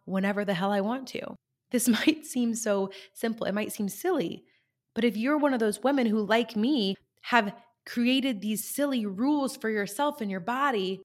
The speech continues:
then you get it. You know how big of a deal that feels like, how scary that can feel like. And I want you to know that the only way to build that confidence in order to show up that way isn't by waiting until once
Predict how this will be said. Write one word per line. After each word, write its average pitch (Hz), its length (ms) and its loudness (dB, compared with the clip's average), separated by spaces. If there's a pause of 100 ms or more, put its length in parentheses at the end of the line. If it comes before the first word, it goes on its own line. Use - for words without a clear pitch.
(380)
then 226 120 0
you 240 80 0
get 392 240 0
it. - 140 -2 (460)
You 208 160 2
know 285 100 8
how 277 120 4
big 240 200 2
of 240 60 0
a 247 60 0
deal 262 400 2
that - 260 0
feels 277 240 2
like, 214 100 -2
how 214 140 -2
scary 262 500 -2
that 220 160 2
can 208 180 -6
feel 247 220 -4
like. 226 220 0
And 202 120 -4
I 196 60 0
want 220 400 -4
you 214 80 -4
to 196 80 0
know 208 360 2 (240)
that 202 100 -2
the 214 180 -4
only 285 280 2
way 226 140 2
to 196 100 -2
build 214 260 0
that 202 200 -2
confidence 247 540 0
in - 60 -10
order 214 200 -2
to 196 60 2
show 233 320 2
up 294 220 2
that 170 240 0
way - 380 -6 (500)
isn't 226 480 0 (260)
by 202 160 0
waiting 196 540 2 (100)
until 180 380 -4
once 214 560 0